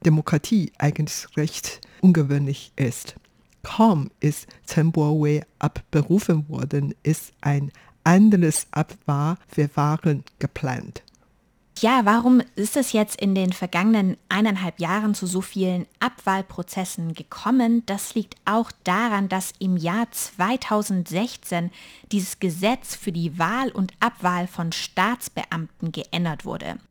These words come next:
Speaker 2: Das war eine Reaktion auf die Sonnenblumenbewegung in Taiwan und die Idee war, dass man eben Politiker, die sich sehr lange schon auf ihren Posten befinden und möglicherweise korrupt wurden, korruptiert wurden,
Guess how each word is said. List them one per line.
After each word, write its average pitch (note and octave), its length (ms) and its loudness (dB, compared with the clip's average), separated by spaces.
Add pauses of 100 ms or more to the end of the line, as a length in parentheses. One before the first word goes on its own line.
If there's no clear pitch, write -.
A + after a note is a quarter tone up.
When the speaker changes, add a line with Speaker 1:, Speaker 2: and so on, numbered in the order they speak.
(320)
Speaker 2:
Das - 180 0
war G#3+ 120 6
eine A3 220 4
Reaktion A3 600 -2
auf F#3+ 160 -4
die F3 220 -2
Sonnenblumenbewegung G3 1200 2
in E3 200 -6
Taiwan D#3 580 -4
und F#3 180 0
die E3 160 -8
Idee G3 340 0
war, F#3 240 0
dass E3+ 240 -8
man E3 260 -6 (480)
eben F#3 280 0 (100)
Politiker, G#3 640 0
die F#3 160 -6
sich F3 240 -6
sehr G#3+ 320 -2
lange G3+ 600 0
schon F#3 400 -2 (100)
auf F3+ 240 -6
ihren F3 220 -8
Posten - 400 -6
befinden G#3+ 640 -2
und - 260 -6
möglicherweise F3 800 -2
korrupt - 600 -6 (100)
wurden, A3 680 0
korruptiert - 840 -6
wurden, B3 480 -2